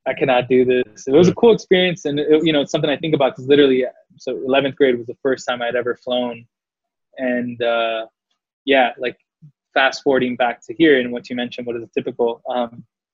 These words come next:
Speaker 1: you know, generally when, when I'm grounded, uh, I'm in the office, um,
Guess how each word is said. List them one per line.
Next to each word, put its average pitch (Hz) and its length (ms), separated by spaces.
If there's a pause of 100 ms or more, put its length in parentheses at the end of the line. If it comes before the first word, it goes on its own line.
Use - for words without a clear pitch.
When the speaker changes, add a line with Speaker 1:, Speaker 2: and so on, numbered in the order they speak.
(340)
Speaker 1:
you 165 80
know, 147 280
generally 151 580
when, 131 240
when 135 100
I'm 123 240 (240)
grounded, 139 460 (680)
uh, 123 160
I'm 131 140
in 135 160
the - 80
office, 127 720 (220)
um, 123 400